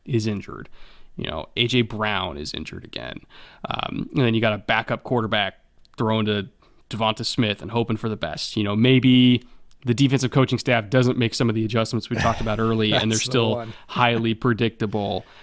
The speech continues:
Speaker 1: Uh, you know, maybe White gets hurt and Nakobe Dean still isn't totally healthy, or, you know, maybe the edge rushers take a lot of, take a lot of beatings and, and, and just everything falls apart. Absolute worst case scenario, eight-win team.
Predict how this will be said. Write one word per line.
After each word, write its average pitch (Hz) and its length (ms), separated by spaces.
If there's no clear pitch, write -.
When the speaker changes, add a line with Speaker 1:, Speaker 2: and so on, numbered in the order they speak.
Speaker 1:
Uh, 107 260
you 123 120
know, 110 120
maybe 120 480
White 120 400
gets 120 260
hurt 123 420
and 113 140
Nakobe 120 380
Dean 123 300
still 123 280
isn't 120 340
totally 123 380
healthy, 117 680
or, 107 240
you 120 240
know, 104 260
maybe 135 280
the 127 180
edge 127 200
rushers 120 580
take 117 220
a 117 60
lot 113 240
of, 104 220
take 120 200
a 120 60
lot 113 200
of 107 100
beatings 107 520
and, 107 220
and, 113 220
and 117 140
just 117 140
everything 135 280
falls 120 240
apart. - 300
Absolute 139 520
worst 123 300
case 131 240
scenario, 120 580
eight-win 113 380
team. - 220